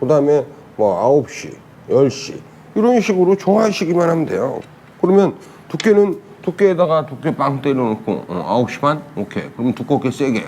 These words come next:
가까이. 이게 멀어서 여러분들이 안 되는 거예요. 확 끌리는 거죠. 그죠? 여기서 끌릴 수도 없고 밀릴 수도 없고 그냥 그 가-, 그 두께에다가 맞추기만 하자는 거죠. 어. 그랬을 때는 우리가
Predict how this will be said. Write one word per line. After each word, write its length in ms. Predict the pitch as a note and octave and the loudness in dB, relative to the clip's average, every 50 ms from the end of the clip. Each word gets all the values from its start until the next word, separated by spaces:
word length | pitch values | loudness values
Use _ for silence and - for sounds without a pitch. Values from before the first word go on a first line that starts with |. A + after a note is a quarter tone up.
| - - | -12 -16
가까이. 420 | - - - - C3+ A#2 G#2 - - - - - - - - - | -18 -16 -6 -4 -4 -2 -2 -4 -8 -12 -18 -20 -20 -16 -4 -2
이게 360 | D3 D#3 D3 G3+ G#3 F#3 - - - - - | 0 2 2 2 2 2 0 -6 -14 -14 -10
멀어서 800 | - G2 G#2+ A#2+ C#3 D#3 F3+ F#3+ G3 G3+ - G3 G#3 G3 F3 - - - - - - | -4 0 2 4 4 4 2 2 0 0 0 0 0 0 -2 -4 -8 -16 -20 -6 -2
여러분들이 420 | D#3 E3 D#3 C#3 C3+ B2+ B2+ B2 | 0 0 2 2 0 0 0 0
안 180 | G#2 G2 A2 A#2+ | 0 0 0 0
되는 240 | B2+ C3 A2+ F#2+ E2+ | 0 0 0 0 -2
거예요. 240 | D2 C2+ C#2+ C#2+ C#2 - - - - - - | -4 -4 -6 -8 -10 -12 -18 -20 -20 -20 -4
확 200 | - G#3+ G#3+ - | -2 -2 -2 0
끌리는 340 | - A3+ G3+ F#3 D#3 C3 A2 | -2 -2 -2 -2 0 0 0
거죠. 340 | G2 F2+ F2+ C3 B2+ F2+ B1+ - - - - - - - | 0 0 0 0 0 0 -2 -8 -16 -20 -20 -20 -10 -6
그죠? 240 | A2+ A2 C#3+ D3+ D3+ - - - - - | -2 -2 0 -2 -2 -6 -14 -18 -8 -2
여기서 380 | F#3 F#3+ G3+ F#3+ F3+ A#2 - - - - - - - | 0 2 4 4 4 2 0 -4 -10 -16 -14 -4 0
끌릴 260 | G#3 A#3+ A#3+ B3 A3 | 4 4 6 4 4
수도 220 | - - - F#3 | 2 0 0 0
없고 280 | C#3 - - - - E2 | 0 0 -2 -6 -8 -2
밀릴 320 | G#2 C3 F3 G3+ G#3+ G#3+ | 0 2 4 4 4 4
수도 240 | G3 G#3 - G3 F3+ | 2 0 0 0 0
없고 380 | D#3+ - - E3+ E3+ E3 D3 - - - | 0 -2 -2 -4 -4 -4 -4 -8 -12 -6
그냥 260 | - D3 D#3 D#3+ - - - - - - - - - - - - - - - - - - - - - - - - | -2 0 0 0 -2 -6 -12 -18 -8 -6 -4 -4 -2 -4 -6 -10 -14 -18 -20 -20 -20 -20 -20 -20 -20 -20 -6 -6
그 80 | D#3+ | -4
가-, 240 | D3+ - D3+ C3 G2 - - | -2 0 -2 -2 -2 -4 -2
그 100 | - F#3 | 0 0
두께에다가 640 | - - B2 - E3 D#3 C#3 C#3 C#3 C3 E3+ E3 E3+ - - - - - - - - - | 0 0 0 2 2 2 4 2 0 0 -2 -2 -4 -8 -16 -20 -20 -20 -20 -20 -8 -4
맞추기만 460 | - C3 A#2+ - D3+ E3 E3+ D#3 C#3 | -2 -2 -2 0 0 2 2 2 2
하자는 320 | C3 D3 D3+ C#3+ A#2+ G2+ D#2 | 0 -2 -2 -4 -4 -4 -8
거죠. 180 | C#2+ - - - - - - - - | -12 -16 -18 -20 -20 -20 -20 -18 -14
어. 80 | C#2 - - - - - - - - - - - | -12 -12 -12 -14 -18 -20 -20 -20 -20 -20 -2 2
그랬을 300 | - D#3+ D3+ D#3 - - | 4 4 4 2 0 0
때는 320 | D3 C#3 C#3 E3+ F3+ F3 - - - - - - - | 2 2 4 4 2 0 -2 -8 -18 -20 -20 -8 -2
우리가 340 | G#2+ A#2 A#2+ C3+ D#3 E3 | 0 2 4 4 2 0